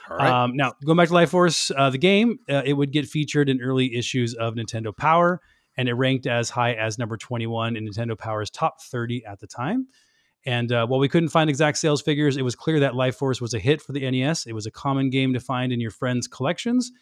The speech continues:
Speaker 2: and copies are very plentiful, uh, online today. As Justin said, you can get 'em pretty cheap.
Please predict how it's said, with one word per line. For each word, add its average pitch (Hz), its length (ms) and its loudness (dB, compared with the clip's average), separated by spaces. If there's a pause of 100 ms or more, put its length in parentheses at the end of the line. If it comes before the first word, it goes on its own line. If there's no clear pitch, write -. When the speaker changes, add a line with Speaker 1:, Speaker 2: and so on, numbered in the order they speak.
(460)
Speaker 2:
and 117 160 -8
copies 131 460 -2
are 113 220 -2
very 190 300 4
plentiful, 123 680 -2
uh, 110 180 -4
online 107 460 -4
today. 104 280 -6
As 95 100 -8
Justin 98 200 -10
said, 104 200 -8
you 95 80 -10
can 104 100 -12
get 101 140 -8
'em 98 80 -10
pretty 98 180 -12
cheap. 101 260 -10